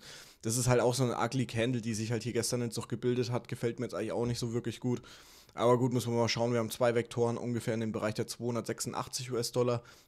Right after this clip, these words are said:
Ganz kurzer Gegencheck, einfach nochmal von unserem Lo-, Low zu unserem High einfach mal, würde dann schon eher wieder so für den Bereich um zweihundertfünfundachtzig sprechen, beziehungsweise zweihundertsechsundachtzig, erster Vektor wäre gefüllt,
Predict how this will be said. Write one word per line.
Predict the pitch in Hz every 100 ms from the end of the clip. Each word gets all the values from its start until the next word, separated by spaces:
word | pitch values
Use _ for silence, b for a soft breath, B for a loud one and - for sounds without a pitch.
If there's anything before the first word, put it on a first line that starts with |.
| -
Ganz | 117 113
kurzer | - 113 117
Gegencheck, | - - 127 127 123 131 -
einfach | 110 120
nochmal | 117 117
von | - 120
unserem | 117 - 113
Lo-, | 107 104 -
Low | 117 113 127 127
zu | -
unserem | 120 113 113 101 101
High | 110 151
einfach | 107 117 117 127
mal, | 120 - B B B B -
würde | 110 127 127
dann | 127 123
schon | 127
eher | 104 120 120
wieder | 117
so | 113 110
für | 117
den | 117
Bereich | 107 104 110
um | 117
zweihundertfünfundachtzig | - 110 113 107 117 113 85 - -
sprechen, | - 123 113 117
beziehungsweise | 104 120 110 110 107
zweihundertsechsundachtzig, | 104 107 107 104 113 - - 110 - 120 -
erster | 104 - 127
Vektor | 117 113 120
wäre | 120 110
gefüllt, | 107 - 123